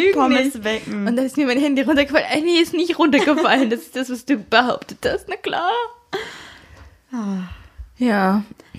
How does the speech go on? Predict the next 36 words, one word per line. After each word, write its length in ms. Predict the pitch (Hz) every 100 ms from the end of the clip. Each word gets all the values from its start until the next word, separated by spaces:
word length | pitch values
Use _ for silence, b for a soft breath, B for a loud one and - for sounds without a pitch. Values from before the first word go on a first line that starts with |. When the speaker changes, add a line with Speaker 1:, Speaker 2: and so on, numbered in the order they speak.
| -
Speaker 2:
Willst 240 | 214 262
du 40 | 285
noch 140 | 247
abschließend 500 | 233 - 262 240 226
irgendwas 300 | 220 220 214
sagen 240 | 214 220
zu 120 | 214 214
unserem 680 | 202 196 190 196 202 214
Nicht-Thema-Thema? 1600 | 226 339 - - _ - - _ 285 285 269 262 269 233 254 302 339 -
Speaker 1:
Ah, 120 | 226
stimmt, 240 | - 247 220
wir 80 |
sind 100 | 214 226
jetzt 100 | 220
überhaupt 240 | 208 208
gar 160 | 202 202
nicht 160 | 220
ein-, 260 | - 190 196
darauf 260 | - 202 196
Speaker 2:
Ja, 60 | 175
ist 60 | 175
Speaker 1:
eingegangen. 320 | 170 175 180
Speaker 2:
nicht 140 | 180
so 60 | -
Speaker 1:
Ich 60 | 147
glaube, 200 | 277 -
Speaker 2:
schlimm. 120 | 220
Speaker 1:
jeder 200 | 262 269
braucht 300 | 220 240 240
ein 160 | 214
Hobby 400 | 226 240 269 285
und 120 | 226 214
jeder 200 | 233 226
braucht 280 | 220 226
gute 240 | - 214 196
Freunde. 600 | - 226 247 262 269